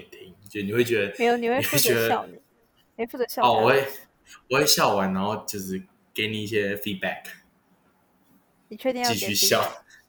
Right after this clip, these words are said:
Speaker 1: 继续笑。<laughs> 没有啦，我就是可能我会，我会，我，我很，我很会排解别人的那个
Speaker 2: 大便吗？
Speaker 1: 不是，不是，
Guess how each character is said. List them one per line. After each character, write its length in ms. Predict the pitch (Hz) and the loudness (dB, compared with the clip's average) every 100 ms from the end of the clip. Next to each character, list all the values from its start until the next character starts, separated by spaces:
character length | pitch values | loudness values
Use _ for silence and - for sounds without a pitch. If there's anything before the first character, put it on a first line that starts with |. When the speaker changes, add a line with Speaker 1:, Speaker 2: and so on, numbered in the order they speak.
| _ | _
Speaker 1:
继 160 | - 117 | -6 -4
续 240 | 104 104 | -4 -4
笑。 540 | - - - 120 - - | -2 -2 0 -4 -4 -14
<laughs> 60 | _ _ _ _ - _ _ _ _ _ _ _ - _ _ _ - - | _ _ _ _ -20 _ _ _ _ _ _ _ -20 _ _ _ -20 0
没 80 | 127 | 4
有 100 | 143 | 6
啦， 180 | 110 101 | 6 6
我 80 | 110 | 4
就 100 | 127 | 2
是 160 | 135 | -4
可 200 | 135 113 | -6 -8
能 160 | 95 95 | -4 -2
我 100 | 107 | 0
会， 140 | 123 | 0
我 140 | 101 117 | 0 -2
会， 120 | - - | -2 -2
我， 220 | - 117 | 0 2
我 120 | 120 185 | 2 2
很， 160 | 147 | 2
我 280 | 107 117 170 | 0 4 4
很 120 | 139 | 4
会 120 | 147 | 0
排 240 | 147 123 117 | 0 0 0
解 200 | 117 101 | 0 -2
别 180 | 95 92 | -2 -2
人 120 | 92 | -2
的 100 | 95 | -4
那 140 | 101 | -4
个 360 | 98 87 - 95 _ _ _ _ _ _ _ _ _ _ - | -6 -8 -10 -14 _ _ _ _ _ _ _ _ _ _ -6
Speaker 2:
大 180 | 202 202 | -6 -6
便 220 | 196 190 | -8 -10
吗？ 220 | 156 - _ _ _ _ _ _ _ | -12 -20 _ _ _ _ _ _ _
Speaker 1:
不 120 | - | -14
是， 480 | 101 - - 127 107 - _ _ _ - - - _ _ _ _ - - - | -10 -10 -4 -4 -4 -10 _ _ _ -20 -20 -20 _ _ _ _ -20 -20 -10
不 240 | 95 101 | -8 -4
是， 360 | - - 113 | -4 -4 -4